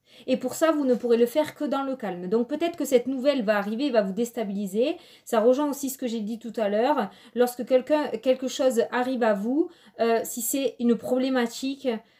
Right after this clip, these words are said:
euh, il faut pas s'y attarder dessus en fait, hein. Voilà. Donc là, pareil, si c'est une nouvelle, euh, euh, alors, voilà, j'ai un exemple.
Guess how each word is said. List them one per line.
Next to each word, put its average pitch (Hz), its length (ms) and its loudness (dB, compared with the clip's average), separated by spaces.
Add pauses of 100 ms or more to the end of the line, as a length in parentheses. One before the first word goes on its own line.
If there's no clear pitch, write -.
(140)
euh, 233 640 2 (340)
il 277 100 -2
faut 302 120 2
pas 302 120 4
s'y 302 140 0
attarder 254 380 0
dessus 247 380 -4
en 190 140 -4
fait, 185 220 -10
hein. 202 100 -16 (120)
Voilà. 208 360 0 (280)
Donc 240 180 2
là, 302 180 8
pareil, 277 260 2
si - 160 -8
c'est 359 260 2
une 285 200 0
nouvelle, 277 420 2
euh, 208 280 2
euh, 214 320 0 (200)
alors, 226 200 4 (380)
voilà, 202 260 0
j'ai 240 140 0
un 269 120 -2
exemple. 208 480 -4